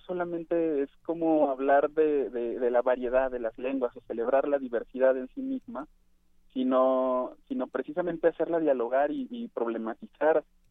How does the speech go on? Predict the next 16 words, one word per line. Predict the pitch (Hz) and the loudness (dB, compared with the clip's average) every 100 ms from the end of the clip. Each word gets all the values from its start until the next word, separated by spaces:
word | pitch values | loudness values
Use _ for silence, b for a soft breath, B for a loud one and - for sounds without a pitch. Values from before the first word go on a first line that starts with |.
| _ | _
eh, | 110 107 104 98 98 | -8 -6 -4 -8 -10
eh, | - 107 104 | -6 -4 -4
digamos, | 110 123 127 135 131 - | -4 -2 0 0 -6 -6
justo | - - 143 | 0 2 2
esto | 131 - | 0 -4
que | - | -8
mencionas, | 110 101 - 107 98 | -8 -10 -8 -8 -4
¿no? | 117 | -6
Cómo | - 143 | -4 -2
existe | 156 - 165 - 156 156 - - _ - | -2 -2 -8 2 4 4 -4 -20 _ -6
en, | 117 113 110 104 | -4 -2 -4 -2
a, | 113 | -2
en | 113 117 | -2 -2
nuestro | 110 - 110 | -4 -4 -4
continente, | - 113 110 117 143 147 131 147 | -2 -6 -4 -2 0 0 0 -2
y | 156 | -4